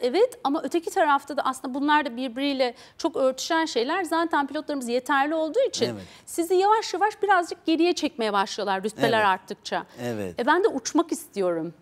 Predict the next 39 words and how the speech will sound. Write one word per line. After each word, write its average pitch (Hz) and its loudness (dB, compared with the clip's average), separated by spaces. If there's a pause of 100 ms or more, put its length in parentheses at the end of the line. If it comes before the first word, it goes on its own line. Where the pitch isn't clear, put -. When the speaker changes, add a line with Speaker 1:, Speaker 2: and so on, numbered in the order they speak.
Speaker 1:
Yani 180 -4
uçuş - -6
filolarında 262 0
olmak 247 2 (120)
Speaker 2:
Hı - -10
hı. 104 -10
Speaker 1:
istiyorum. 240 -2 (600)
O 440 -2 (260)
işte 311 -2
benim, 370 2 (160)
e, 262 2
uçma, 339 2 (260)
e, 240 2
heyecanımdan 311 2
dolayı 330 0 (340)
ne, 311 2
ben 359 4
öyle 311 0
diyorum. 220 -2
Bana, 302 0 (340)
e, 240 4 (400)
leyleği 339 4
getirin, 330 -2
onunla 294 0
birlikte 269 -4
uçayım. 233 -6
Kendi 262 0
kanadım 254 -4
olmadığı 247 -4
için 247 -10
uçamıyorum. 262 0 (100)
Bir 269 -4
kanat 311 2
lazım. 214 0 (500)
E, 247 2
onu 359 2
getirin 302 0
uçayım. 254 -6
Yani 269 0